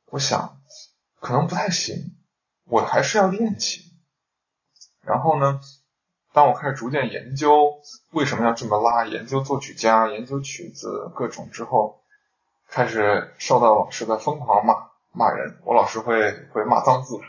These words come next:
骂街。然后就说，说：“你练的是什么东西？”然后各种。<laughs> 然后也其实是从那个时候开始自己主动的去练琴。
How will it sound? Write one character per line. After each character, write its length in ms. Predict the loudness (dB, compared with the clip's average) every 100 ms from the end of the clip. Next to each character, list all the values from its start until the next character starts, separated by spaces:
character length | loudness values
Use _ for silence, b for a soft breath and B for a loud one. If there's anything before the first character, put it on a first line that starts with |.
| -14
骂 180 | -12
街。 320 | -4 -2 -2 -6 _ B B B _ _ _ _ _ _ _ _
然 120 | -16 -10
后 380 | -4 -4 -4 -12 _ _ _
就 80 | -12
说， 320 | -8 -8 -10
说 400 | -14 -8 -4 -4 -6
：“你 80 | -12
练 220 | -2 0
的 80 | 0
是 100 | -4
什 160 | -6 -4
么 60 |
东 180 | -2 -2
西？” 140 | -4 -10 _ _ _ -18
然 80 | -10
后 140 | -10
各 200 | -6 -4
种。 240 | -4 -6 -10 _ _ _ _ _ _ _ _ _
<laughs> 520 | -10 -6 -2 -2 -2
然 140 | 0 2
后 440 | 4 2 0 -8 _ _ _ _ _ _ _ _ _ _ _ _ _
也 180 | -2
其 200 | -2 -4
实 100 | -4
是 180 | -4 -4
从 220 | 0 0
那 80 | 0
个 80 | -4
时 160 | -4 -2
候 360 | 4 4 2 0
开 160 | 0
始 140 | 0 0
自 160 | -2
己 160 | -2 -6 -14 _ -4
主 240 | -4 2
动 240 | 4 4
的 100 | 2
去 160 | -6 -4
练 220 | -4 -4
琴。 220 | -8 -12